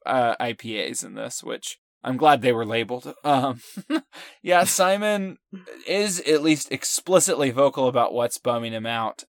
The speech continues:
It was tough for him to see the Ice King again. It's good that he has multiple sources of depression, like, including the fact that being Ice King sucked, you know? Not just that he misses Betty or that he feels that he can't do anything in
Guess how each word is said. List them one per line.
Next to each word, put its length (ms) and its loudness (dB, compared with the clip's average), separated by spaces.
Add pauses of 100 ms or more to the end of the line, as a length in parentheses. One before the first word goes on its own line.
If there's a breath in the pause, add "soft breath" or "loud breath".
(160)
It 80 -2
was 160 0
tough 240 6
for 140 0
him 140 0
to 120 -8
see 380 0
the 180 -2
Ice 220 0
King 240 -10
again. 400 -8 (280)
It's 160 -6
good 200 -2
that 80 2
he 80 2
has 160 4
multiple 500 4
sources 400 -2
of 100 -10
depression, 600 -6
like, 280 -4 (300)
including 300 -4
the 80 2
fact 200 6
that 160 4
being 280 0
Ice 240 0
King 300 -10
sucked, 500 -6
you 100 -4
know? 220 4 (320)
Not 160 4
just 240 -2
that 160 4
he 120 -4
misses 460 -2
Betty 480 4
or 80 4
that 160 2
he 140 -4
feels 340 2
that 160 0
he 140 -8
can't 340 -6
do 220 0
anything 380 -4
in 180 -8